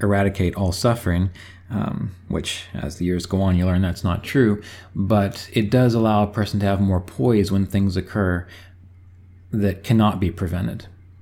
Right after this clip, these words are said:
But again, in the Yoga Sutras, there's the idea that pain, which has not yet been experienced, is to be avoided.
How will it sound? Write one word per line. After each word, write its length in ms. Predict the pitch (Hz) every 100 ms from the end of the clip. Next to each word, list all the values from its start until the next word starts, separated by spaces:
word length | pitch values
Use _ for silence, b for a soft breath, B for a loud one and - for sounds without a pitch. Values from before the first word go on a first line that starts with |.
| - - - -
But 100 | 87
again, 220 | 87 85
in 100 | 90
the 60 |
Yoga 200 | 95 92
Sutras, 380 | 87 110 - 92
there's 180 | 98 90
the 120 | 98
idea 320 | 92 95 87
that 200 | 90 - B B B -
pain, 400 | 131 107 104 101
which 160 | 95 101
has 140 | 92
not 200 | 101 95
yet 180 | 92 87
been 120 | 92
experienced, 600 | 85 - - 139 107 98
is 120 | 92
to 100 | -
be 160 | 90 92
avoided. 580 | 90 107 104 95 92